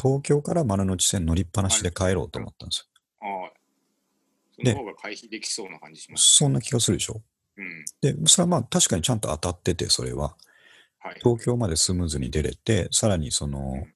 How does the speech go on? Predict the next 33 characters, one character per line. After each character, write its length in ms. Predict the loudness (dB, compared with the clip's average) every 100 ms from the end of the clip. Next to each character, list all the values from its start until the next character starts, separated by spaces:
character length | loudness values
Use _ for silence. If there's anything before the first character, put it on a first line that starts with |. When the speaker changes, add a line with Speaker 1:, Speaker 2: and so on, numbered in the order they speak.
| -4
Speaker 1:
ま 100 | -2
あ、 20 |
ほ 120 | 0
ぼ 100 | 0
始 200 | 2 2
発 260 | 2 0 0
だ 120 | -2
か 140 | -2 -4
ら、 160 | -6 -6
東 160 | -2 0
京 140 | 2
か 140 | 0 0
ら 220 | 0 -4 _ _ -4
丸 160 | -2 0
ノ 60 |
内 100 | 2
線 140 | 2 2
乗 80 |
っ 60 | -2
て 120 | -2
も 80 | -4
人 160 | 0 2
少 180 | 4
な 80 | 2
か 100 | -2
っ 80 | -8
た 80 | -4
ん 40 |
で 60 | -4
す 60 |
よ、 40 | -2
ま 120 | -2
だ。 160 | -2